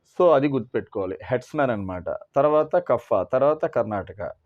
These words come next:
అంటే కాఫీ పట్టుకు వెళ్తున్నప్పుడు ఎవరైనా కాలు అడ్డం పెట్టారనుకోండి, ఏమంటారు? కాల్తీ అంటాం కదా, అది కాల్దీ. కాఫీ ఎక్కువ తాగితే ఏం చేస్తది మనకి? కఫం చేస్తది.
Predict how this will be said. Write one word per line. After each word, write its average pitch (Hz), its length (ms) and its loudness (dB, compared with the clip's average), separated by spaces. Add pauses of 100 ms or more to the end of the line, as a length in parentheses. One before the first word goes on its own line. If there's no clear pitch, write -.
అంటే 139 200 0
కాఫీ 160 400 2
పట్టుకు 143 340 -4
వెళ్తున్నప్పుడు 127 480 -4
ఎవరైనా 120 280 -2
కాలు 131 480 -2
అడ్డం 120 320 0
పెట్టారనుకోండి, 101 960 -6 (260)
ఏమంటారు? 135 720 0 (540)
కాల్తీ 120 380 0
అంటాం 107 280 -6
కదా, 131 300 -6
అది 127 140 -6
కాల్దీ. 90 380 -6 (760)
కాఫీ 160 320 4
ఎక్కువ 156 280 0
తాగితే 143 340 2 (160)
ఏం 135 120 -2
చేస్తది 135 320 0
మనకి? 135 640 -4
కఫం 117 300 -4
చేస్తది. 80 380 -12